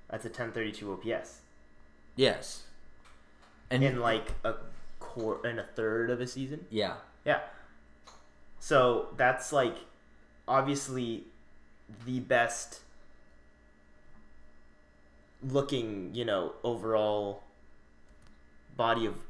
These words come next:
Speaker 1: not body of work. Uh, he, he looks like the best rookie of that
Speaker 2: Yeah.
Speaker 1: class. Like, he, you can look at that and be like, "Oh yeah, this guy's better than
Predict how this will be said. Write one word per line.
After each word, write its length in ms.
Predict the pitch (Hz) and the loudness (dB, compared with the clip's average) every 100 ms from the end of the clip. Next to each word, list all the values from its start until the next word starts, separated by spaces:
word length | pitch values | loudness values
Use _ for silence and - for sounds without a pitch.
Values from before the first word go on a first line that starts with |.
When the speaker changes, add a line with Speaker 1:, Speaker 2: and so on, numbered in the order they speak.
| - - - | -12 -12 -8
Speaker 1:
not 300 | 120 160 - | 0 0 0
body 220 | - 104 98 | -4 -4 -4
of 140 | 135 | -6
work. 240 | 85 87 - | -8 -8 -4
Uh, 200 | 107 95 | -4 -2
he, 440 | 98 113 120 160 | -4 -6 -6 -6
he 220 | 135 175 | -4 2
looks 220 | 190 - | 4 4
like 200 | 185 180 | 4 4
the 60 | 143 | 8
best 300 | 156 131 - - | 8 8 2 4
rookie 400 | 156 175 107 90 | 4 6 4 4
of 140 | 123 | 6
that 140 | 123 139 | 8 10
Speaker 2:
Yeah. 140 | 120 | 10
Speaker 1:
class. 80 | - | 10
Like, 120 | 143 151 | 6 2
he, 100 | 170 | -2
you 220 | 160 170 | -2 0
can 180 | 185 165 | 2 4
look 160 | 165 | 4
at 80 | 143 | 6
that 120 | 135 | 6
and 80 | 117 | 6
be 60 | 120 | 4
like, 140 | 113 | 4
"Oh 120 | 123 | 4
yeah, 120 | 107 95 | 4 0
this 140 | - | 0
guy's 160 | 123 - | -2 0
better 240 | 113 107 | 0 0
than 300 | 101 95 | 0 -4